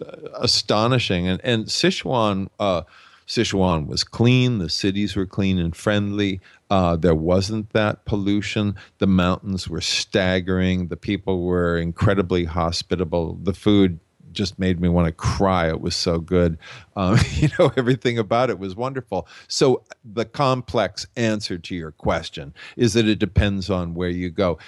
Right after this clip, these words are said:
You go into the big cities, you have to expect the full-on horror of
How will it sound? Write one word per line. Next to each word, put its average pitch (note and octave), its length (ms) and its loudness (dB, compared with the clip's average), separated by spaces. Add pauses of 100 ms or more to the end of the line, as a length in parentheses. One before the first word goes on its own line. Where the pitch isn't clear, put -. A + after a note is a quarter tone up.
(120)
You A2+ 100 4
go B2 260 4
into B2 220 0
the G2+ 120 -4
big G2 260 -2
cities, G#2+ 420 -2 (220)
you A#2 160 4
have A2+ 360 0
to G#2+ 160 0
expect - 640 -2
the F2+ 100 -2
full-on A#2 1040 -2
horror G2 760 0
of F#2 340 -2